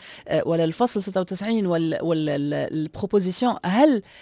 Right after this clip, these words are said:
ينجم يلقى نفس مصير جوستومون، آه، ال-، القانون أربعمية وحداش؟ هل اليوم ت-،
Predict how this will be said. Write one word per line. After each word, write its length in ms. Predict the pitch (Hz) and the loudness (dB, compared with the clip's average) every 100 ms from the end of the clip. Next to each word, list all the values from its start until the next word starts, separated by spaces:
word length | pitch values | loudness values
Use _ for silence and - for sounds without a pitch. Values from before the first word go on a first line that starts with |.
| - | -6
ينجم 520 | 196 220 277 220 208 | 0 4 4 2 0
يلقى 280 | 202 226 185 | -2 -2 -2
نفس 260 | 240 - 226 | -2 -2 -4
مصير 580 | 196 - - 269 294 220 | -4 -6 -4 -4 -4 -6
جوستومون، 600 | 185 - 185 190 226 226 | -10 -8 -6 -4 -2 0
آه، 500 | 190 170 151 - 156 | 0 0 0 -2 -4
ال-، 500 | 151 147 - 160 156 | -4 -4 -4 -4 -4
القانون 360 | 151 - 180 | -6 -4 -4
أربعمية 260 | 180 170 175 | -2 -2 -2
وحداش؟ 300 | 165 185 277 - - - _ _ _ _ - | 0 0 0 -2 -20 -20 _ _ _ _ 0
هل 280 | 185 247 262 | 6 8 8
اليوم 320 | 233 285 247 | 8 6 4
ت-، 140 | - | 0